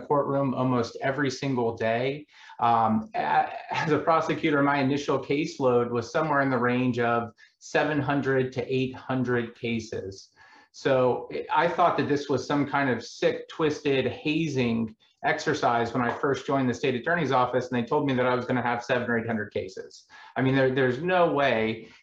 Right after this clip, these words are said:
that any one person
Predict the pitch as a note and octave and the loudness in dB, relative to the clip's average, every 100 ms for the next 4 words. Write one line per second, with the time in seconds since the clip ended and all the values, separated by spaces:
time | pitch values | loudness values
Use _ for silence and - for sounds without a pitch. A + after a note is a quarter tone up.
0 | - B2 A#2+ A#2+ - D3 D#3+ D3+ C#3+ - | -2 2 2 0 -2 -2 -2 -2 -4 -6
1 | A2+ D3 D3 D3 D3 - _ _ A#3 A3+ | -2 2 2 0 -2 -6 _ _ 0 0
2 | A3+ A#2 A2 C#3 | 0 -2 -2 -4